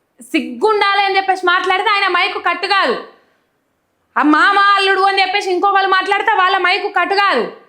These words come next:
వీళ్ళు సబ్జెక్ట్ మాట్లాడేటప్పుడు వీళ్ళ మైక్ కట్ అవుతుంది. క్లియర్గా తెలంగాణ ప్రజలు చూసిండ్రు, తెలంగాణ సమాజం చూసింది, అసలు అసెంబ్లీలో ఏం జరిగిందో అందరూ చూసిండ్రు. తర్వాత, ఉమ్, బీఆర్ఎస్ నాయకులు వాకౌట్ చేసిండ్రు. ఎందుకంటే సబ్జెక్ట్ మాట్లాడనిస్తలేరు,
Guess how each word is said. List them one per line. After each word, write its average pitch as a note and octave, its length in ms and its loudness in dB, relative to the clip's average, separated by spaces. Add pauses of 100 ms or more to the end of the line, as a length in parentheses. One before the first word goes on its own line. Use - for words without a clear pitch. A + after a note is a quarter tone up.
వీళ్ళు E4+ 160 0
సబ్జెక్ట్ F4 400 -4
మాట్లాడేటప్పుడు F#4 540 0
వీళ్ళ G#4+ 160 0
మైక్ E4+ 300 -2
కట్ D4 200 -4
అవుతుంది. G3+ 380 -4 (280)
క్లియర్గా G#4 340 0
తెలంగాణ F4 520 0
ప్రజలు D#4 320 -2
చూసిండ్రు, D#4 720 -4
తెలంగాణ C#4+ 420 0
సమాజం B3 560 0
చూసింది, C4 340 -4
అసలు B3+ 320 0
అసెంబ్లీలో D4 540 0
ఏం A3 240 -2
జరిగిందో C4+ 400 -2
అందరూ A3 300 -4
చూసిండ్రు. C#4+ 580 -6 (300)
తర్వాత, E4+ 680 2 (360)
ఉమ్, B3 160 0
బీఆర్ఎస్ F4 460 0
నాయకులు D#4+ 340 2
వాకౌట్ C4+ 500 0
చేసిండ్రు. E4+ 340 0
ఎందుకంటే F#4+ 720 0
సబ్జెక్ట్ F#4+ 360 -4
మాట్లాడనిస్తలేరు, F#4 1040 0